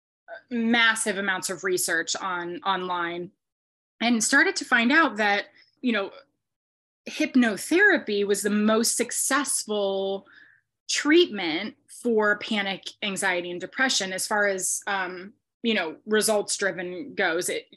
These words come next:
medication is not as effective as hypnotherapy. I don't know if that's changed since then. So I was like, "I'm gonna try this." I called a hypnotherapist in the middle of the night, left, like, a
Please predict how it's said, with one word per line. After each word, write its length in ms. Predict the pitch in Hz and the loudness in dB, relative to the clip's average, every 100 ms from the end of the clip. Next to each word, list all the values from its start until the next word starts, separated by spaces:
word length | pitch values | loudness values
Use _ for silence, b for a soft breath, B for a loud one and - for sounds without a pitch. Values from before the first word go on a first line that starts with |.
| - - | -20 -6
medication 880 | 214 214 220 220 208 233 240 208 190 | 0 2 4 2 0 -2 -2 -2 -4
is 120 | 180 | -8
not 340 | 190 202 233 - | -4 0 0 0
as 280 | 202 196 180 | -2 -2 -2
effective 800 | 196 - - 311 311 175 160 175 175 | -8 -6 -2 -2 -2 -6 -6 -6 -4
as 420 | 190 185 180 175 - | 0 0 0 -4 -8
hypnotherapy. 500 | 190 185 180 180 165 | -10 -10 -6 -4 -2
I 40 | 180 | -4
don't 140 | 196 | -4
know 60 | 185 | -4
if 80 | |
that's 200 | 165 - | -6 -6
changed 280 | - 175 170 | -8 -8 -8
since 240 | - - - | -10 -10 -10
then. 160 | 143 - _ _ _ | -12 -14 _ _ _
So 160 | - 240 | -4 2
I 100 | 240 | 2
was 120 | 233 | 2
like, 140 | 208 - | -2 -2
"I'm 160 | 220 | -4
gonna 160 | 208 180 | -4 -6
try 280 | - 262 320 | -2 2 2
this." 200 | 220 208 | 2 -2
I 60 | |
called 440 | 190 - 220 226 220 | -6 -2 0 2 0
a 60 | |
hypnotherapist 600 | 202 214 196 202 196 196 | -4 -8 -4 -2 -2 -4
in 60 | 202 | -6
the 40 | |
middle 140 | 190 190 | -8 -8
of 60 | |
the 60 | 185 | -4
night, 220 | 190 185 | -4 -2
left, 200 | 196 - | -4 -4
like, 200 | 190 180 | -6 -6
a 60 | - | -8